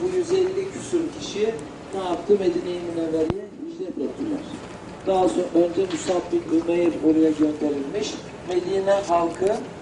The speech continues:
bir şekilde irşad edilerek efendim, e, bu çalışma efendim yapıldı.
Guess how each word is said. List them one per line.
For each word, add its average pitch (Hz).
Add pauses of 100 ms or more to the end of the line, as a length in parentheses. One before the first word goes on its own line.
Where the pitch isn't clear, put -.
(120)
bir -
şekilde -
irşad 185
edilerek 165 (400)
efendim, 165 (220)
e, 170
bu 202
çalışma 175 (180)
efendim 170
yapıldı. 165